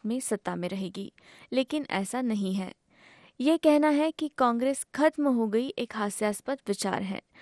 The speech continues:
अपने सप्ताह भर के यूके दौरे के समापन पर सोमवार शाम चैथम हाउस थिंक टैंक में एक बातचीत सत्र को संबोधित करते हुए राहुल गांधी ने कांग्रेस के नेतृत्व वाली संयुक्त प्रगतिशील गठबंधन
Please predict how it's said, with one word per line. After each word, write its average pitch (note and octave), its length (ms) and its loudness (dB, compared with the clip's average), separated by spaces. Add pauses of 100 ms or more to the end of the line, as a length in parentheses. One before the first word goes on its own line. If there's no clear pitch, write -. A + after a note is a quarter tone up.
(320)
अपने D4 280 4
सप्ताह D4 420 4
भर D#4 200 4
के D#4+ 140 -4
यूके A#3+ 440 -2
दौरे A#3+ 300 2
के A#3+ 160 -2
समापन G3 540 -4
पर F#3+ 260 -4 (340)
सोमवार D4+ 520 4
शाम B3 420 0 (220)
चैथम D4 460 0
हाउस B3 440 0 (200)
थिंक D4 240 -4
टैंक A#3+ 320 -2
में G#3+ 340 -2
एक F#3 240 -4
बातचीत G3+ 440 -4 (100)
सत्र A3 300 -4
को G#3+ 140 -2
संबोधित A#3 540 -4
करते G3 320 -4
हुए F#3+ 320 -6 (320)
राहुल D4 300 6
गांधी D4 340 4
ने D4+ 280 2
कांग्रेस B3+ 440 2
के D4+ 140 -2
नेतृत्व A#3 500 -2
वाली A3 360 0
संयुक्त C4+ 480 -4
प्रगतिशील A3+ 680 -4
गठबंधन G3 680 -2